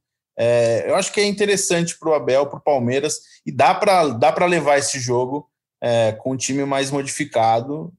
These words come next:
E, assim, não tem como fala-, não falar do clássico Palmeiras e São Paulo na Libertadores, porque, assim, vai decidir o ano do Palmeiras praticamente, porque... Palmeiras perdeu o Campeonato Paulista, vem de uma sequência ruim contra o São Paulo,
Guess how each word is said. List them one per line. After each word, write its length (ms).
E, 100
assim, 220
não 160
tem 180
como 360
fala-, 240
não 160
falar 300
do 120
clássico 420
Palmeiras 360
e 40
São 140
Paulo 400
na 140
Libertadores, 680
porque, 320
assim, 460
vai 200
decidir 540
o 140
ano 280
do 80
Palmeiras 500
praticamente, 720
porque... 500
Palmeiras 400
perdeu 420
o 60
Campeonato 380
Paulista, 540
vem 200
de 80
uma 100
sequência 540
ruim 320
contra 240
o 40
São 160
Paulo, 440